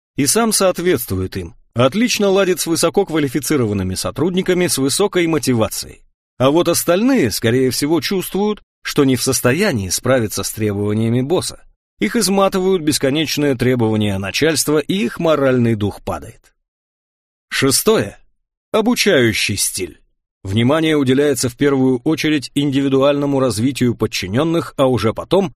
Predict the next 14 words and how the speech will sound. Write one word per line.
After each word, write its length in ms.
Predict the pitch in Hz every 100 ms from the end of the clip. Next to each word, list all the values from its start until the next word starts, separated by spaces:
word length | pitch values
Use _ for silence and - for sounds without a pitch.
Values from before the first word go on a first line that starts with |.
| _ _ -
выполнению 720 | 120 139 147 190 226 208 196
ими 260 | - 190 190
текущих 600 | - 165 - 143 - 127
рабочих 440 | 120 113 101 98
задач. 440 | 90 95 78 - - _ _ _ _
Этот 280 | 135 147 135
стиль 340 | - 220 196 -
эффективен, 680 | 170 143 135 - 233 113 92
если 320 | 101 113 123
сотрудники 680 | 117 113 135 180 185 170 175
осознали 600 | 156 143 156 139 196 147
свои 280 | 113 113 113
слабые 420 | - 123 101 92
стороны 520 | - - 127 147 165